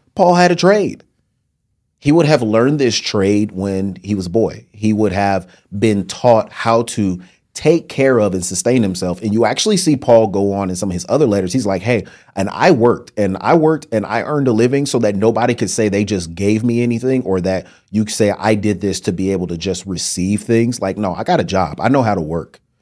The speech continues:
He even goes on to the point at one point and be like, "Hey, and if you don't work, tell them that they don't eat, because even I worked." And we see it here, but he didn't even work. But that's, oh, I was about to go into another point, but not yet.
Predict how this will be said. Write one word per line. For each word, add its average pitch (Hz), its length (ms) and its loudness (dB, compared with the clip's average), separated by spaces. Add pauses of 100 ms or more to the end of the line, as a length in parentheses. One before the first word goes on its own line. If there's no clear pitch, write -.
(160)
He 127 120 6
even 143 160 6
goes 123 180 4
on 110 140 0
to 113 80 -2
the 104 100 2
point 104 240 -2
at 95 100 -2
one 127 200 0
point 104 220 0
and 90 80 0
be 90 100 0
like, 90 180 -2
"Hey, 101 260 2 (200)
and 113 180 2
if 127 160 4
you 143 180 6
don't 123 260 6
work, 135 420 4 (200)
tell 135 200 6
them 131 160 6
that 127 160 4
they 113 120 4
don't 104 260 2
eat, - 280 2 (160)
because 101 380 -2 (320)
even 139 400 0
I 120 500 0
worked." - 440 -6 (220)
And 113 160 4
we 127 120 4
see 180 300 2
it 151 100 2
here, 127 440 0 (420)
but 101 100 -2
he 139 80 2
didn't 170 160 6
even 170 140 2
work. 147 160 0 (140)
But 135 220 0
that's, - 320 -2 (560)
oh, 92 100 -8
I 92 40 -4
was 107 100 0
about 120 200 2
to 127 60 2
go 110 140 2
into 107 160 0
another 98 220 -2
point, 143 240 0
but - 100 0
not 151 160 -4
yet. 117 320 0